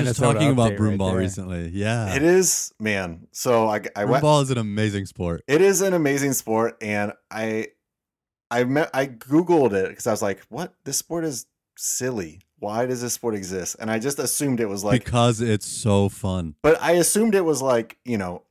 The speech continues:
Speaker 3: a bunch of sixty-year-old former hockey players who were like,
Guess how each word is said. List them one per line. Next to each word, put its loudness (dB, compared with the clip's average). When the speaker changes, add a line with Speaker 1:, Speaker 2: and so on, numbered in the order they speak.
Speaker 3:
a -6
bunch 2
of 0
sixty-year-old -2
former -4
hockey 0
players -2
who -10
were -4
like, -6